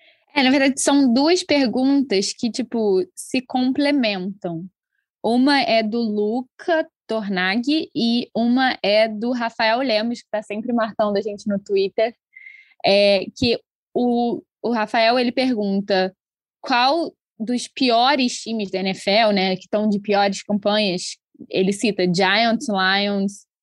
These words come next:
e Dolphins e Texans, é, subiriam de patamar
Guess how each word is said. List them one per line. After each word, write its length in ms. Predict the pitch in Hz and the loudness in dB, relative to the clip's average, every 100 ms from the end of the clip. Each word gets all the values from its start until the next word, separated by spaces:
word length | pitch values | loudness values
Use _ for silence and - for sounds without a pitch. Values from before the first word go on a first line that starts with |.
| _ - | _ -4
e 220 | 196 185 | -2 0
Dolphins 720 | 165 185 202 240 254 254 277 - _ _ _ _ _ _ - | 2 2 2 0 0 0 -2 -6 _ _ _ _ _ _ -6
e 100 | 208 | -2
Texans, 720 | 226 208 - 269 269 277 - _ _ _ - | 0 0 -2 0 0 -2 -6 _ _ _ -2
é, 280 | 208 208 | 0 0
subiriam 500 | 214 277 226 247 269 | -4 -6 -2 -2 0
de 100 | 294 | -2
patamar 640 | 262 240 240 226 196 233 254 | -2 -4 -4 -4 -2 -4 -8